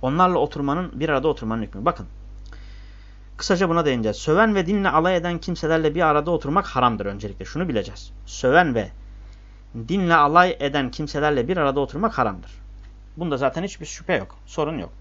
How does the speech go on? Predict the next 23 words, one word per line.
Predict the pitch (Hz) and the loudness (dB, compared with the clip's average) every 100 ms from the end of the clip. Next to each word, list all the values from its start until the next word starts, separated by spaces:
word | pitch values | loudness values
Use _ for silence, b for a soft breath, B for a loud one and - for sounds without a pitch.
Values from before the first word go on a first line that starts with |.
| b b - | b b 0
O | 175 | 2
yüzden | 143 | 2
zaten | 139 139 151 | 0 0 2
Allah | 143 143 | 4 4
Azze | 143 143 | 4 -2
ve | |
Celle | 143 147 151 143 - - | -2 -2 -4 -6 -12 -6
ne | 185 131 | -4 -2
buyuruyor? | 107 131 214 - b b b 143 | -2 -2 -4 -10 b b b 4
Diyor | 214 196 | 4 4
ki | 143 - | 2 6
o, | 165 143 | 6 6
yani | 135 131 | 2 4
Allah, | 143 139 139 196 - b b - | 4 4 4 2 -2 b b -6
kitapta | 147 139 - 170 | 4 4 4 -4
size | 147 175 | -2 -2
şöyle | - 185 143 | 0 2 2
indirmiştir | 143 127 139 196 208 190 | 2 0 0 0 0 0
ki | - 208 B B - | 4 2 B B 2
Allah'ın | 160 156 139 127 | 2 2 -2 2
ayetlerinin | 127 143 151 139 123 113 | 4 6 4 -2 -4 -4
inkar | - 123 - 160 151 | -4 -6 2 2 4
edildiğini | 127 120 110 113 170 | 0 -4 -2 -2 -2